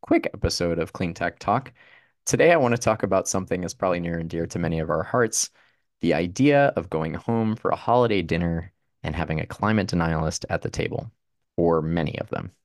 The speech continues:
I've got quite a few in my life. So I, once upon a time, after a very frustrating Thanksgiving dinner, I went home and I thought about it, and I thought, "How can I avoid this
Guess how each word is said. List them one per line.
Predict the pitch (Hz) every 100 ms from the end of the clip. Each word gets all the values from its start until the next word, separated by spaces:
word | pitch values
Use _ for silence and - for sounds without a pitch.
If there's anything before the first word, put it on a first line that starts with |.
| _
I've | 90 110
got | 151
quite | - 143 120
a |
few | - 101
in | 92
my | 78 78
life. | 80 80 _ _ - _ _ _
So | - 120 107 104 98 - _ -
I, | 123 151 156 151 151 - _ _ -
once | 127 127
upon | - 143
a |
time, | 113 85 92
after | 87 - 92
a | 82
very | 90 87
frustrating | - 85 - 85 95
Thanksgiving | - 98 - 101 98 107 - _ _ _ _ _ -
dinner, | 65 90 143 - - _ _ _
I | 98
went | 90 107 98
home | 82 101
and | 85
I |
thought | 85 85
about | 82 78 92
it, | -
and | 95
I | 95
thought, | - 82 - _
"How | - 98
can | 185
I |
avoid | 147 82 85 82 82 - - _ _ -
this | 82 -